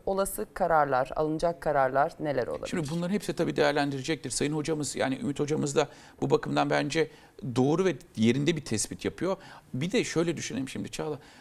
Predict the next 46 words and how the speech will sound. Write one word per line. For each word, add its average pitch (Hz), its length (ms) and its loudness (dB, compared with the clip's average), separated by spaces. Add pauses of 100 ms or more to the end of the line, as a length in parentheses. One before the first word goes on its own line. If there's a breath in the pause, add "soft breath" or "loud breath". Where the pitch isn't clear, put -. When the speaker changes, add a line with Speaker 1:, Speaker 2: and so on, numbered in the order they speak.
(200 loud breath)
Speaker 2:
Evet, 135 260 2
vaka 123 200 4
sayısı - 300 2
gördük 131 640 2
işte. - 220 -4
Son 151 220 0
haftalarda 131 580 2
on 131 160 2
altı 127 280 0
bin, 127 100 2
on 131 120 2
sekiz 120 340 -2
binlerden 113 480 0
yirmi 127 280 0
üç, - 140 -6
yirmi 117 180 0
dört 156 200 0
binlere 135 280 2
geldik. 110 340 0 (380 loud breath)
Artı 143 440 2 (180 loud breath)
sen 165 220 -2
çok - 240 -4
güzel 175 260 0
söylemiştin 120 640 -2
başta. 135 300 -2
Bence 143 240 -2
o 156 60 -4
noktanın 151 280 -4
altını 156 300 -2
bence 151 260 -2
bir 147 60 -8
kere 147 220 -2
daha 113 160 0
çizelim. 107 320 -4
Senin 143 240 -4
ifade 151 320 -4
ettiğin 160 300 -6
nokta 156 300 -4 (320 loud breath)
ve - 60 -2
en 170 160 2
önemlisi 120 480 -2 (440 loud breath)
kapalı 190 340 4
mekanlara 143 440 2
girişimiz 107 460 -2
artacak. - 560 -6
Speaker 1:
Tabii. - 140 -16